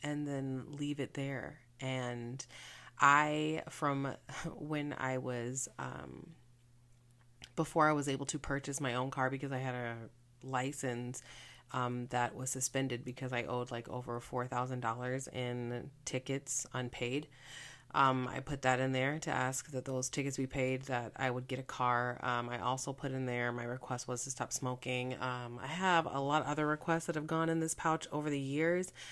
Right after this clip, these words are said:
And what I do is I put it on there and I leave it there.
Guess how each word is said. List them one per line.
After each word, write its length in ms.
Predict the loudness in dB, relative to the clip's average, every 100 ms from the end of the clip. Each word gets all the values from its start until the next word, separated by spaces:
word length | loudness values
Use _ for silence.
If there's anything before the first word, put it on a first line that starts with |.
| -16 -18 -4
And 600 | 0 2 2 2 0 -2 -6
what 300 | -6 0 4
I 140 | 4 4
do 280 | 4 2 2
is 100 | 2
I 80 |
put 160 | 0 2
it 60 | 2
on 120 | 4
there 120 | 2
and 100 | 2
I 80 | 2
leave 200 | 2 0
it 60 |
there. 480 | 0 0 -2 -6 -14